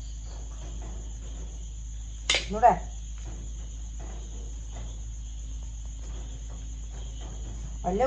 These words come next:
വിശ്വാസാണ്. ഈ അണ്ടി ആവുമ്പോ കഴുകാതെ കൊടുത്താ വലിയ ഇതില്ല, അതാണ് ഈ കാരണം. അണ്ടി തിന്നൂടെ? അപ്പൊ ദാ ഒരു ഒന്നര ഗ്ലാസ്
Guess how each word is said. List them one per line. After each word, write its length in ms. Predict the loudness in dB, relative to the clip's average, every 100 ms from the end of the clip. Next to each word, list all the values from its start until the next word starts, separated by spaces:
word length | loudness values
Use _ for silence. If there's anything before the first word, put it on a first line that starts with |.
| 10
വിശ്വാസാണ്. 760 | 8 8 12 12 12 12 12 8 4 -4 -4 -4 -4 -4 -4 -4 -4 -4 2
ഈ 60 | 4 6 6 6
അണ്ടി 260 | 8 12 12
ആവുമ്പോ 200 | 12 12 8
കഴുകാതെ 540 | 8 10 12 12 12 12
കൊടുത്താ 320 | 6 8 10 10
വലിയ 220 | 10 6 6 0
ഇതില്ല, 260 | 2 6 8 10
അതാണ് 260 | 10 10 8
ഈ 40 | 6
കാരണം. 320 | 4 4 0 -2 -4 -2 -4 -4 -2 4
അണ്ടി 160 | 4 4
തിന്നൂടെ? 280 | 2 0 -2 -4 -4 -4 -2 0 -2 -4 -4 -4 -4 -4 -4 -4 -4 -4 -4 -2 -2 -2 -2 -2 -2 -4 -4 -4 -4 -4 -4 -4 -4 -4 -4 -2 -2 -2
അപ്പൊ 140 | 2 6
ദാ 80 | 8 8
ഒരു 140 | 8 6 4 -2 -2 -2 -2 -2 -2 -4 -2 -4 -4 -4 -2 0 4
ഒന്നര 280 | 8 10 12 12
ഗ്ലാസ് 300 | 10 10